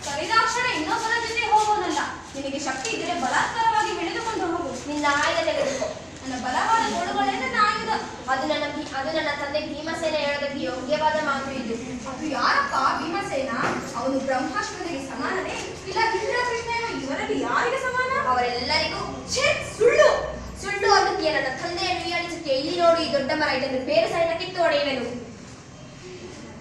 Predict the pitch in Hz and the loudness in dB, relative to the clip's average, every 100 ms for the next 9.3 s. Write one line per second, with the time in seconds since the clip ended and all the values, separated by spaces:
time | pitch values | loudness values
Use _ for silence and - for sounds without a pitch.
0 | - 622 320 - - - - - - - | -8 -6 -6 -8 -12 -16 -18 -18 -18 -18
1 | - - - - - - - - 254 311 | -18 -18 -18 -16 -16 -16 -14 -4 -2 0
2 | 330 339 339 339 - - - - 277 269 | -2 -2 -2 -6 -10 -14 -16 -14 -12 -12
3 | 240 - - - 110 113 - 113 110 - | -12 -16 -16 -16 -16 -14 -14 -14 -16 -18
4 | - - - - - - - - 262 294 | -18 -18 -18 -18 -18 -18 -14 0 0 4
5 | 349 349 349 349 339 330 320 320 320 311 | 2 2 0 0 0 -2 0 0 0 0
6 | 311 311 302 277 277 269 254 247 - 277 | 0 2 2 2 0 -2 -2 -4 -2 2
7 | 311 311 269 262 262 262 285 320 330 311 | 4 4 0 0 0 -2 -4 -2 0 0
8 | 285 262 247 262 269 - 294 302 294 294 | 2 2 4 4 2 -2 -4 -2 -2 -2
9 | 277 277 262 | -2 -2 -2